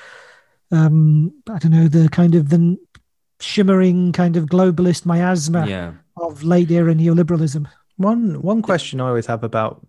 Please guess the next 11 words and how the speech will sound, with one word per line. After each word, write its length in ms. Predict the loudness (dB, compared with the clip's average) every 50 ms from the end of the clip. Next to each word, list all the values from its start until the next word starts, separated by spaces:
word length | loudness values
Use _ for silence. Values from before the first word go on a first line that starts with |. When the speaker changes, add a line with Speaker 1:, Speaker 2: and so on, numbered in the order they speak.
| _ _ -12
Speaker 3:
communization 800 | -8 -6 -4 -4 -2 -2 -2 -2 -2 -2 -2 -2 -4 -8 -10 -10
is 140 | -10 -12 -10
who, 320 | -6 -4 -2 -2 -2 -4 -6 -10 -6
who 180 | -2 0 0 0
does 340 | 0 0 -2 -2 -4 -8 -12
the 200 | _ -6 -4 -4
reorganizing? 840 | -2 -2 0 0 0 0 -2 -4 -6 -6 -8 -8 -10 -10 -12 -12 -14 -20 _ _ _ _ _ -8
Like, 200 | -6 -6 -6 -4
what, 240 | -4 -4 -4 -4 -4
what's 300 | -6 -8 -8 -10 -14 -16
the, 400 | -10 -6 -4 -4 -4 -4 -6